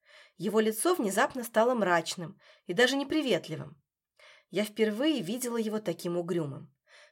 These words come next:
Мне казалось, что он был рожден с широкой улыбкой на своем веснушчатом лице.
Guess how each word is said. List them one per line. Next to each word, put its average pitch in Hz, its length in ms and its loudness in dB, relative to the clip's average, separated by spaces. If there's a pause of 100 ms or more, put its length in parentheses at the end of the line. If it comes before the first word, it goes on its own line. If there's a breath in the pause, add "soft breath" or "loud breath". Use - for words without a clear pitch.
Мне 220 160 0
казалось, 247 400 4
что - 160 2
он 247 80 2
был 240 160 2
рожден 240 340 0
с 233 40 -2
широкой 247 420 2
улыбкой 285 360 0
на 170 60 -2
своем 170 360 0
веснушчатом 170 600 -4
лице. 190 440 -4